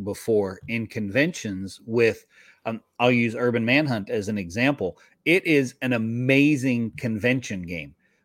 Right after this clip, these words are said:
but you can buy everything for Urban Manhunt. Um, what is it?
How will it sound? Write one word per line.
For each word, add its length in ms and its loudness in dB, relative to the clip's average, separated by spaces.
but 140 8
you 200 4
can 220 2
buy 360 4
everything 840 0
for 280 -6
Urban 320 2
Manhunt. 760 -2
Um, 260 -6
what 160 6
is 180 2
it? 140 -6